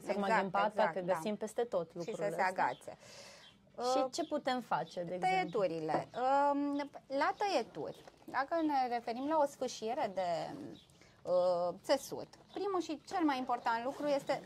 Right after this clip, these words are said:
Speaker 2: curățați zona cu apă simplă din cana voastră, din, uh,
Speaker 1: Din sticluță
Speaker 2: din
Speaker 1: de
Speaker 2: sticlă.
Speaker 1: apă, din
Speaker 2: Pentru
Speaker 1: bidon.
Speaker 2: că, în primul rând, vrem să îndepărtăm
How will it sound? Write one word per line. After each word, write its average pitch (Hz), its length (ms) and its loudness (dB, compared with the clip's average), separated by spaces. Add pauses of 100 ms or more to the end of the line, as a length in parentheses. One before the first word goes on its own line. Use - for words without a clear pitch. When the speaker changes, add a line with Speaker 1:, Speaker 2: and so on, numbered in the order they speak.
(120)
Speaker 2:
curățați 285 720 2
zona 240 400 0 (100)
cu 233 120 -8
apă 214 520 2 (380)
simplă 196 600 -4
din 202 360 -12 (480)
cana 196 340 -2
voastră, 185 520 -2
din, 165 320 -8 (240)
uh, - 80 -6
Speaker 1:
Din 208 140 2
sticluță 196 540 -2
Speaker 2:
din 190 100 2
Speaker 1:
de 156 60 -4
Speaker 2:
sticlă. 180 100 -2
Speaker 1:
apă, 247 300 -2
din 170 120 -14
Speaker 2:
Pentru 330 240 2
Speaker 1:
bidon. 320 160 6
Speaker 2:
că, 302 320 4
în 285 80 2
primul 330 260 0
rând, 320 200 4
vrem 311 240 2
să 349 60 0
îndepărtăm 285 840 2